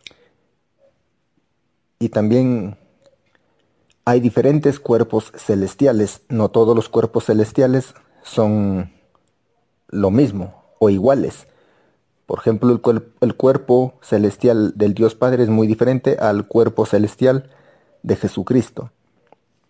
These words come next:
Y el cuerpo de los mensajeros celestiales es muy diferente al cuerpo de los dos dioses,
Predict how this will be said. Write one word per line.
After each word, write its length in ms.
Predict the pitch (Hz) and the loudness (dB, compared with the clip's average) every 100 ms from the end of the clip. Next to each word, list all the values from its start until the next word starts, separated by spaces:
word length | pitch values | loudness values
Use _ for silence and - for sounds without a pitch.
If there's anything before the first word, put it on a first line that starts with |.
| _ _ _ _ _ _ _ _ _ _ _ _ - | _ _ _ _ _ _ _ _ _ _ _ _ -2
Y 60 | |
el 120 | 117 - | -2 0
cuerpo 680 | 113 104 113 113 117 117 | -2 0 2 2 4 2
de 80 | 110 | 2
los 160 | 107 104 | 2 2
mensajeros 720 | 104 101 110 - 117 117 113 | 0 0 -4 2 4 4 2
celestiales 880 | - - 104 127 - 131 117 120 123 | -2 -2 0 0 0 2 4 2 0
es 160 | 127 107 | -2 0
muy 180 | 113 117 | 2 0
diferente 580 | 113 135 110 95 117 - | 0 0 0 0 -2 0
al 260 | 120 98 - | -2 -2 -2
cuerpo 720 | 113 104 - 113 104 101 92 _ _ _ _ _ _ _ - _ _ _ _ _ _ _ _ _ _ _ - | 0 0 2 4 4 2 -4 _ _ _ _ _ _ _ -20 _ _ _ _ _ _ _ _ _ _ _ -14
de 140 | 117 | -2
los 180 | 107 107 | 0 2
dos 200 | 110 113 | 2 0
dioses, 560 | 117 143 120 85 - | 2 0 0 -8 -10